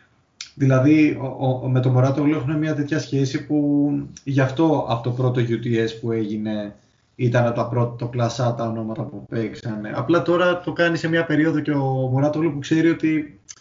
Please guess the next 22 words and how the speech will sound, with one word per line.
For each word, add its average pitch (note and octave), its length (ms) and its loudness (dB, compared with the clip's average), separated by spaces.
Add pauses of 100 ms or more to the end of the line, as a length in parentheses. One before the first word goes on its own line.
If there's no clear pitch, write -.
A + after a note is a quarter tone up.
(560)
αυτοί C3+ 240 2
οι D#3+ 60 4
παίκτες, D3+ 640 -2
όταν D#3 200 -2
έχουν D3 120 -2
μπροστά D3 240 0
τους D3 120 -4
ένα D3+ 160 0
Grand C#3+ 260 2
Slam, D#3 380 0 (260)
ε, C#3 100 -2
δεν D#3 160 2
θα F3 180 -2
το C3+ 140 0
ρισκά-, A#2+ 400 -2
δεν C#3 100 0
θα D#3 100 0
ρισκάρουν B2+ 400 0
τη - 60 -10
φυσική A#2+ 300 -6
τους - 100 -8
κατάσταση A2+ 880 -6